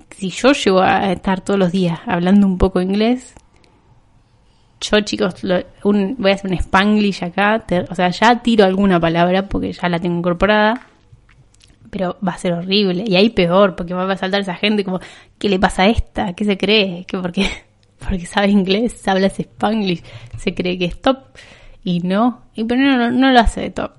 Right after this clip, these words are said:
Un poco lo perdés, sepan eso. Yo, yo lo, lo que sabía de japonés, lo perdí. ¿Por qué? Porque ya no lo hablo. Cuando lo hablaba, era como, bueno, o sea, hablaba hasta con gente de allá para no perderlo, tipo conversaciones.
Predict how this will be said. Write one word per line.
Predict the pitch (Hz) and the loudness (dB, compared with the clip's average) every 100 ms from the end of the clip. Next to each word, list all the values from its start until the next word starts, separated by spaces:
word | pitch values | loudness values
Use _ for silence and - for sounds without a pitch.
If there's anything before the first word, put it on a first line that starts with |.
| - - - - | -20 -20 -20 -2
Un | 262 | 2
poco | 349 | 2
lo | 330 190 | 2 2
perdés, | 175 170 180 - - _ | 2 0 -2 -6 -20 _
sepan | - 302 196 | -2 0 -2
eso. | 170 - 165 _ _ _ _ - - _ | -6 -10 -14 _ _ _ _ -20 -20 _
Yo, | - 285 - | -8 -8 -8
yo | - 277 | 0 4
lo, | 277 | 4
lo | 214 185 | 4 2
que | 175 | 2
sabía | 170 185 202 | -4 0 2
de | 226 | 2
japonés, | - 175 180 175 220 - - _ _ _ _ _ - | 0 -4 -2 -2 -2 -6 -20 _ _ _ _ _ 0
lo | 196 185 | 2 2
perdí. | 190 240 226 180 - - _ _ _ - | 0 0 -2 -8 -16 -20 _ _ _ -8
¿Por | - 220 | -4 0
qué? | 208 | 0
Porque | 185 185 | 0 -4
ya | 185 254 | -2 2
no | 262 | 4
lo | 214 | 4
hablo. | 208 175 185 175 - - - - | 4 2 -2 -6 -16 -20 -20 -10
Cuando | - 180 175 | -2 2 2
lo | 175 | 2
hablaba, | 170 208 214 185 190 233 - _ _ _ _ - _ - | 2 2 4 4 2 -4 -16 _ _ _ _ -20 _ -16
era | - 196 185 | -6 -2 -2
como, | 175 165 | 0 -2
bueno, | 165 214 185 | 0 -2 -2
o | 202 | -4
sea, | 170 175 | 0 2
hablaba | 175 233 240 | 4 6 4
hasta | - 180 | 2 -2
con | 170 165 | -2 -2
gente | 196 196 | -2 0
de | 190 | -2
allá | 165 214 185 | 0 0 2
para | 170 | 0
no | 165 170 | 0 -2
perderlo, | 180 175 170 170 - | -2 -4 -6 -10 -14
tipo | - 180 175 | -10 -6 -4
conversaciones. | 175 170 170 185 170 196 190 175 170 - | -2 -4 -6 -10 -4 0 0 0 -6 -18